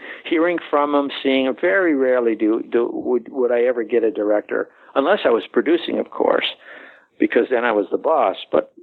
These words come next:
you know, other than that, no. And I, so I never met Stuart. Um, um, to be honest with you, I wasn't really crazy about the, you know, the, the way it was direct-, uh, Amityville was directed,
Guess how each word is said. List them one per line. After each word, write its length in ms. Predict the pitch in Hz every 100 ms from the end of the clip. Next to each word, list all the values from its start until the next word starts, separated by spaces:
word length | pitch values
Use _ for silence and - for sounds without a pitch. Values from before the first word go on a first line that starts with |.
| 381
you 140 | 202
know, 320 | 165 135 139 -
other 280 | 160 220 165
than 180 | 127
that, 360 | 117 123 120 123
no. 380 | 113 113 107 107
And 80 | 117
I, 100 | 123 -
so 80 |
I 80 | 165
never 260 | 175 165 131
met 300 | 123 131 139 - -
Stuart. 400 | 113 104 110 - _ _ _ _ _ _
Um, 500 | - 110 107 101 104 - _ _ _
um, 600 | 113 110 110 104 101 92 _ _ _ _ _ _ -
to 80 | 160
be 100 | 151
honest 300 | 220 269 -
with 100 | 151
you, 80 | 147
I 100 | 139
wasn't 400 | 175 175 147 135
really 460 | 131 127 135 135 127
crazy 800 | - - 117 120 123 151 147 156
about 640 | 143 107 117 107 107 113 - _ _ _
the, 360 | 113 117 107 - -
you 120 | 135
know, 340 | 110 110 - 107
the, 680 | 113 - _ _ _ - - _ _ -
the 80 | 120
way 540 | 123 127 131 135 - -
it 140 | 127
was 180 | 127 113 -
direct-, 500 | 113 113 - _ -
uh, 280 | 120 117 -
Amityville 500 | 104 117 113 117 110
was 160 | 107 -
directed, 540 | - 107 113 - 85